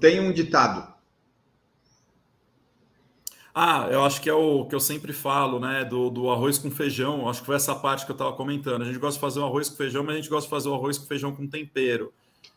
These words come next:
Speaker 2: Então, a gente analisou esse caso e viu, "Opa, dá pra fazer isso, dá pra fazer aquilo." E tudo que é local diferenciado, a Fuse quer fazer evento, né?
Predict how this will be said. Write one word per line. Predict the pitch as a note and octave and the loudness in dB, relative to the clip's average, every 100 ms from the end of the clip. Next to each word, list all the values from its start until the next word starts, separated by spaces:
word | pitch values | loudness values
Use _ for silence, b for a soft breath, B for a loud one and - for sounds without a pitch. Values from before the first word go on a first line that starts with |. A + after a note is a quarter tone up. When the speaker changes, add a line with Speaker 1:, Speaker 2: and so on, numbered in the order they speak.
| _ | _
Speaker 2:
Então, | A#2 A#2 C3 C3+ | -8 -2 0 2
a | C#3+ | 2
gente | C#3 C#3 C#3 | 0 -2 0
analisou | C#3+ C#3+ C#3 A#2+ C3 | 0 0 0 0 0
esse | C3+ - C#3 | 0 -2 0
caso | C3+ C3+ C#3+ | 0 2 0
e | |
viu, | C#3+ C#3 | 2 4
"Opa, | C#3+ C#3 A2+ | 4 2 0
dá | A#2+ | -2
pra | B2+ C3+ | -2 -2
fazer | C#3+ A#2+ B2 | -2 -2 -2
isso, | B2+ D3 C3+ | 0 -2 -4
dá | B2 | -6
pra | B2+ B2 | -6 -6
fazer | B2+ A#2 B2 | -6 -2 -4
aquilo." | - C#3 D3+ D#3 b b b _ | -2 0 0 -2 b b b _
E | - | -10
tudo | A#2+ F3+ F#3+ | -2 0 0
que | |
é | F3+ | 0
local | E3 D3+ C#3+ | 2 2 0
diferenciado, | C3+ E3 E3 D3 D3 - B2+ C3 D#3 D3 A#2+ G2+ - | -2 -2 -2 0 0 0 0 0 0 -2 -6 -6 -6
a | A2 | -8
Fuse | - B2+ B2+ C#3 | -6 -6 -6 -4
quer | C#3+ C#3 | -6 -4
fazer | C#3 C3+ | -4 -2
evento, | D3 C3 G#2+ G2 - _ _ | 0 0 -2 -4 -14 _ _
né? | A2 A2 B2 | -6 -4 -4